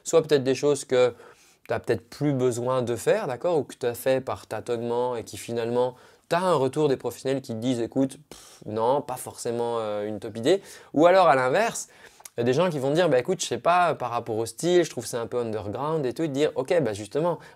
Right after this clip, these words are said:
moi c'est là-dedans que je veux aller, donc je vais aller encore plus là-dedans. »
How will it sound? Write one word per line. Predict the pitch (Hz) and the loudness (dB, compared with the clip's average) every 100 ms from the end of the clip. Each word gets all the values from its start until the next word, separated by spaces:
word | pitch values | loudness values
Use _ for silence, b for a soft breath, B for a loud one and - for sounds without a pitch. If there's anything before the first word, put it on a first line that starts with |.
| - | -2
moi | 139 | 0
c'est | 139 | 0
là-dedans | 107 110 127 131 | 0 0 -2 -4
que | 117 | -6
je | 98 | -6
veux | 101 | -4
aller, | 101 151 | 0 0
donc | 135 117 | 0 -4
je | 95 | -4
vais | |
aller | 104 135 | -2 -2
encore | 110 104 - | -4 -8 -14
plus | - 151 175 - b b b | -4 0 0 -2 b b b
là-dedans. » | 107 147 127 110 | 0 0 -2 -6